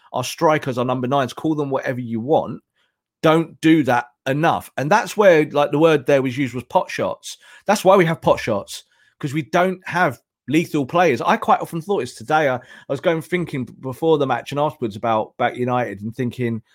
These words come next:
"What is it that, what, what would I change if I was Ole? How would I m-,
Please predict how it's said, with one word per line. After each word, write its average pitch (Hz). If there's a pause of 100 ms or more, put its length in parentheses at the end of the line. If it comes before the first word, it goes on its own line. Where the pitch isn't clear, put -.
(760)
"What 196
is 160
it 127
that, 131 (240)
what, - (420)
what 175
would 208
I 190
change 127
if 135
I 147
was 143
Ole? 123
How 147
would 156
I 151
m-, 151